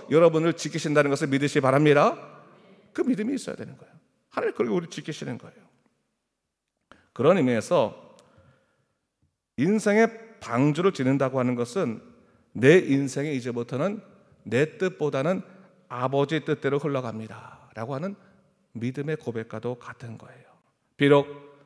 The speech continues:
노가 없고 키가 없고 닷이 없어도 우리 하나님께서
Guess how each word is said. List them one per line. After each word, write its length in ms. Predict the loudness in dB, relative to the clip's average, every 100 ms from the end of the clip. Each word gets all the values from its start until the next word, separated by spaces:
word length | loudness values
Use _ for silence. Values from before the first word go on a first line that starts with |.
| _ _ _ _ _ _ _
노가 340 | 2 4 6
없고 920 | 4 2 0 2 0 -8 -18 _ _ _
키가 320 | -6 2 4
없고 800 | 4 2 0 0 -4 -14 -20 _
닷이 300 | -4 -2 2
없어도 640 | 0 2 6 8 8 4 -6 -20 -20 _ _ _ _ _ _ _ _ _ _ _ _ _ -2
우리 180 | 2
하나님께서 800 | 2 4 4 4 0 0 2 0